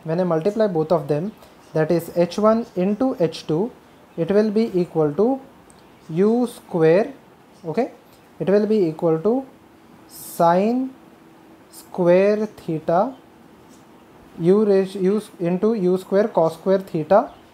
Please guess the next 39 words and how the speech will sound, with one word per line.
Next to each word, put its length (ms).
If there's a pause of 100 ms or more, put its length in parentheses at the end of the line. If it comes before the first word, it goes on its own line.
(100)
divided 340
by 180 (1000)
four 240
g. 360
Okay, 320
so 120
instead 260
of 160
u 160
square, 260
I 120
will 140
just 240
write 260
u 180
raised 300
to 160 (480)
four. 280 (300)
Okay, 180 (460)
so 340
u 320
raised 260
to 100
four, 360 (1000)
it 100
will 200
be 160
equal 280
to 80
u 280
raised 220
to 60
four 360 (440)
sine 280
square 240
theta 440 (580)
cos 240
square 300
theta 480